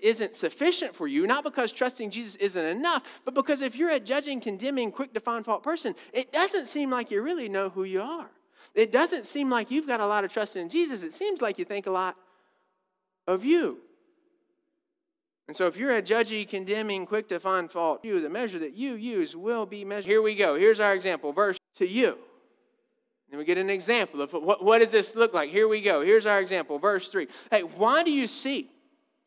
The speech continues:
Why do you see the speck that is in your brother's eye, but you do not notice the log that's in your own eye?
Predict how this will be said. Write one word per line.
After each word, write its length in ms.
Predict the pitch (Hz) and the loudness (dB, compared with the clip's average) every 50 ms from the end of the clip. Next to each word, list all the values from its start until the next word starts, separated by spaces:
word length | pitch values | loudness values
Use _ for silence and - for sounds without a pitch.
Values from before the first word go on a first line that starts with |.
| _ _ _ _ _ _ _ _ _ _ _ - | _ _ _ _ _ _ _ _ _ _ _ -2
Why 100 | 214 269 | 0 2
do 80 | 311 | 2
you 60 | 320 277 | 2 0
see 200 | - - 294 285 | 0 0 0 0
the 140 | 247 185 | 0 0
speck 540 | - - - - - - 247 240 208 196 196 196 | 0 -2 -4 -4 -2 2 2 2 2 2 0 0
that 100 | 208 214 | 0 0
is 140 | 208 196 | 0 0
in 100 | 208 208 | -2 -2
your 120 | 196 185 160 | -2 -2 -2
brother's 580 | 139 160 190 214 240 220 196 165 151 135 - - | 0 0 0 2 2 2 0 0 0 -2 -6 -8
eye, 360 | - 139 131 139 160 214 269 269 - - - - _ | -6 -4 0 0 2 2 0 -2 -6 -16 -20 -12 _
but 180 | - 185 185 202 | -6 -4 -4 -6
you 40 | 202 | -8
do 120 | 180 208 | -6 -2
not 300 | 220 240 247 240 208 180 | 2 4 4 4 4 0
notice 480 | 190 190 208 240 269 254 226 220 220 - | -2 0 2 4 4 4 4 2 0 0
the 100 | 233 220 | -2 0
log 320 | 185 160 151 170 190 202 | 2 2 2 2 0 -2
that's 160 | 208 202 - | -4 -6 -4
in 100 | 220 220 | -4 -2
your 140 | 226 226 220 | -2 0 0
own 200 | 226 254 277 233 | 0 -2 -2 -4
eye? 100 | 170 127 | -8 -12